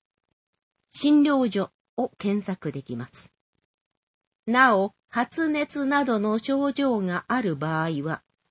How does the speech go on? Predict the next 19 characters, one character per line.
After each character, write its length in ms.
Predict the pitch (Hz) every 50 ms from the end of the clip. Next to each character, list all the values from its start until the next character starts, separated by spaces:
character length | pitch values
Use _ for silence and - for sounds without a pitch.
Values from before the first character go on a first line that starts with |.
| _ _ _ _ -
事 200 | 170 180 214 202
前 180 | 208 240 226 214
に 440 | 208 202 190 190 185 190 185 - - _ _ _ _ _ -
各 460 | - 262 269 - - 180 175 165 - _ _ _ _ -
医 220 | 202 214 220 202
療 260 | 254 294 302 302 302 294
機 180 | - 311 269
関 380 | - - 240 214 196 180 156 143
へ 160 | 156 156 - _ _ _
問 240 | - 190 202 254 262
い 60 | 302 294
合 80 | 294
わ 120 | 294 294 285
せ 160 | - 254 220
て 140 | - 170 151
く 140 | - 147
だ 120 | 135 135 151
さ 200 | - - 139 101
い。 100 | -